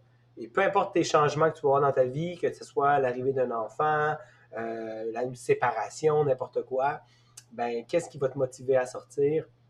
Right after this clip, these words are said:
à courir ? Si tu vas chercher du bien-être, ben, c'est sûr que je vais t'encourager la course à pied, mais, euh, disons que je suis pas un très bon psychologue, là. Je vais rapidement dire à la personne, « Regarde,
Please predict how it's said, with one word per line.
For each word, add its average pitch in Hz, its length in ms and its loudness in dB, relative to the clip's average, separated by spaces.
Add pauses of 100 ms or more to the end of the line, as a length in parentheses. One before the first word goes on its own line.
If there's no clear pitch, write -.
(160)
à - 80 -16
courir ? 143 580 0 (360)
Si - 200 -20
tu - 100 -14
vas 143 480 4
chercher - 460 2
du 139 120 -4
bien-être, 143 600 4 (800)
ben, - 100 -10
c'est - 140 -18
sûr 151 120 0
que 143 40 0
je 135 60 2
vais 127 60 2
t'encourager 127 500 0
la 127 120 0
course - 220 -10
à 117 80 -4
pied, 143 340 -6 (460)
mais, 110 340 -4
euh, 101 60 -8 (480)
disons 175 200 8
que 190 60 -4
je - 60 -8
suis - 80 -14
pas 226 220 10
un 160 40 8
très - 220 4
bon 165 200 6
psychologue, 135 520 2
là. 123 160 -2
Je 117 100 -6
vais 123 200 2
rapidement 156 520 4
dire 156 200 4
à 147 80 4
la 131 80 2
personne, « 160 440 2
Regarde, 139 400 2